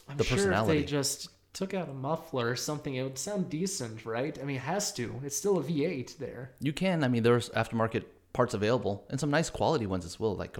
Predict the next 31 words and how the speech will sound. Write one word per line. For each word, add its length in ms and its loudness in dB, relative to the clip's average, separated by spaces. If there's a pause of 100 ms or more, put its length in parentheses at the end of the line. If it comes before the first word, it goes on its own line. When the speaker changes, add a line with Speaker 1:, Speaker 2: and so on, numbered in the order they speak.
(100)
Speaker 1:
I'd 100 -2
love 120 0
Speaker 2:
Capristo. 40 -8
Speaker 1:
to 80 -6
hear 220 -2
one. 200 -6
I 60 -6
still 180 -6
haven't. 400 -6
I, 160 -10
I 60 -4
should 120 -8
probably 200 -2
just 140 -12
Google 340 -6
it 80 -4
at 80 -8
some 180 -2
Speaker 2:
Yeah, 160 10
Speaker 1:
point. 100 6
Speaker 2:
you 60 0
can 160 2
Google 300 2
it. 80 0
It's 180 0
just, 340 0
it 140 0
still 260 6
doesn't 260 6
have 460 4
that, 360 0